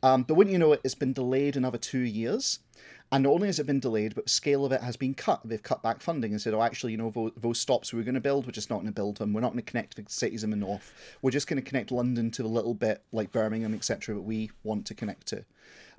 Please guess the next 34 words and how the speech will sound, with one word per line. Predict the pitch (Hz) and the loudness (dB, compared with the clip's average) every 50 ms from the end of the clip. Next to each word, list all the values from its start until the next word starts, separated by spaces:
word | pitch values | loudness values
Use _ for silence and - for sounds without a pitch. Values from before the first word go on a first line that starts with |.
| _ - - | _ 2 4
But | 151 151 | 6 6
it | 131 | 8
gets | 208 220 208 - | 6 4 4 2
even | 233 208 202 180 | 0 0 0 4
better, | 175 160 143 131 120 113 | 6 6 6 6 4 2
'cause | - - 123 120 113 - | 0 -2 -2 -2 -2 -2
a | 131 127 | -2 -2
new | 139 135 | -2 -2
thing's | 131 - 131 127 - - | -2 -2 -4 -4 -4 -4
come | - 120 | -4 -2
out | 110 98 | -2 -2
this | 90 107 - | -4 -6 -6
week | 120 113 - - | -6 -6 -6 -8
to | - 117 | -8 -6
say | - - 123 110 107 104 104 - _ - - _ _ _ - | -2 0 2 2 2 0 -2 -8 _ -20 -20 _ _ _ -2
that, | 110 120 117 117 - - 127 | 2 2 2 2 0 -2 -4
uh, | |
it's | 113 120 131 | -2 -2 -4
being | - - 139 143 139 | -2 -2 -2 -2 0
used | 117 123 135 - - | 0 0 -2 -2 -4
to | - | -6
screw | - - - - 123 127 127 | -6 -4 -2 0 0 2 2
over | 123 131 | 2 0
Wales. | 117 107 110 120 151 214 240 - - - - - _ _ - - - - _ _ _ - | 0 2 0 0 0 -2 -4 -4 -6 -8 -8 -10 _ _ -20 -20 -20 -20 _ _ _ 0
And | 117 117 113 117 117 113 113 113 104 - - _ _ _ - | 0 2 2 0 0 -2 -2 -4 -4 -8 -12 _ _ _ 4
thi-, | 151 196 - | 4 4 4
this | 156 170 - - | 4 2 2 2
is | 165 - | 0 0
hysterical. | 160 - - 127 120 - - 120 | 0 2 2 2 2 2 -2 -2
So | - - 156 | -2 0 0
in | 156 | 0
the | 180 175 | 0 0
U | 165 165 | 0 -2
K | 165 - 131 104 98 | -2 0 0 0 0